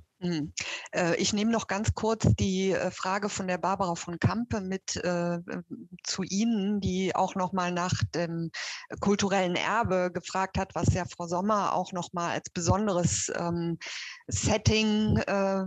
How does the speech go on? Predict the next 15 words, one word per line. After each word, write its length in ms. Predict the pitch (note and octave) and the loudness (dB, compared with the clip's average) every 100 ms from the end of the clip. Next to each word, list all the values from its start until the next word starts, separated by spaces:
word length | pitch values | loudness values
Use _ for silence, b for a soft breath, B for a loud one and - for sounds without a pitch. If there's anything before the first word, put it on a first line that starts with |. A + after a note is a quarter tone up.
| F#3 | -2
in 160 | G3 | -4
den 160 | G3 F#3 | -2 0
Raum 380 | F3 F3 G#3 A3 | 2 4 4 4
gestellt 500 | G3 - G#3 G#3+ G#3 | 2 2 2 2 2
hat, 300 | G#3+ - - | 0 0 0
ob 180 | G3+ - | 0 0
das 320 | G3+ - - | 4 6 6
zu 120 | - | 4
ihrer 320 | - G#3+ G3+ G3 | 0 0 0 0
These 380 | - A3 F#3+ | 0 0 0
drei 560 | F3+ F#3 F#3 G3+ B3 C4 | -2 0 2 2 2 0
über 280 | G3 G3+ G3+ | -2 -2 0
den, 480 | G3 F#3+ F#3+ F#3+ F#3+ | 0 -2 -4 -6 -6
äh, 260 | - F3+ F3+ | -4 -2 0
selbstreflexiven 1600 | F#3 F#3+ - - G3 - F#3 - - F#3+ F#3+ F#3+ F3+ F3 F3 | 0 0 -2 -2 -2 -4 -4 -6 -4 -4 -2 -2 -2 -2 -2